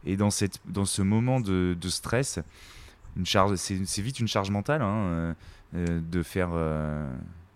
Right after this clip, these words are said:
de faire une conférence ou de f-, enfin de quoi qu'on fasse d'ailleurs. Et, euh, eh bien, ça te... j'ai eu un jour, un matin, euh, j'ai perdu la vue d'un, d'un œil.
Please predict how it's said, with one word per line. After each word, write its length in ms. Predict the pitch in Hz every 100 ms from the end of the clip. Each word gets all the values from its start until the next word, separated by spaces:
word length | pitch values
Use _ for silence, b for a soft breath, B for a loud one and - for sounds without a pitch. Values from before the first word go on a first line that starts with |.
| -
de 80 | 85
faire 200 | - 85
une 120 | 85
conférence 460 | 85 85 87 92 -
ou 60 |
de 40 | 78
f-, 160 | -
enfin 200 | - 87
de 120 | 76 69 - - - - - -
quoi 100 | 85
qu'on 140 | -
fasse 220 | 82 82
d'ailleurs. 320 | 85 85 113 120 b b b b b b -
Et, 180 | 95 101
euh, 120 | 95 92
eh 100 | 101
bien, 240 | 110 139
ça 220 | 139 113
te... 280 | 104 104 98 90 85 73 - - _ _ _ - - -
j'ai 200 | 90 92
eu 240 | 104 131
un 160 | 110 95
jour, 360 | 92 117 135 98
un 40 |
matin, 460 | 92 92 110 123 127
euh, 260 | 90 85 85 B B -
j'ai 100 | 76
perdu 300 | 95 95 123
la 100 | 95
vue 160 | 104
d'un, 380 | 113 87 85 85
d'un 180 | 82 82
œil. 260 | 101 127